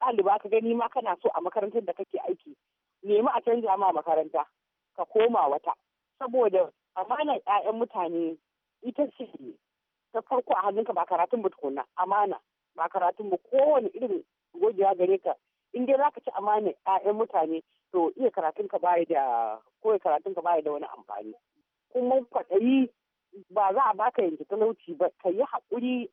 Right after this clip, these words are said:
a hankali. Allah, abin da kake ciki ɗin nan, wannan sana'a mai martaba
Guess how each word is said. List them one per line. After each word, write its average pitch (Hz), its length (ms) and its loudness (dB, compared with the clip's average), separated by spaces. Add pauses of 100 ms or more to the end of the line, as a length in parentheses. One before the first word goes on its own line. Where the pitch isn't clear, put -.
a 170 60 -14
hankali. 214 500 -6 (120)
Allah, 220 360 -2 (480)
abin 254 260 -2
da 240 80 2 (220)
kake 214 320 -8
ciki - 240 -20
ɗin 233 140 -8
nan, 214 160 0
wannan 226 340 -2
sana'a 185 440 -2
mai 175 220 2
martaba 247 640 0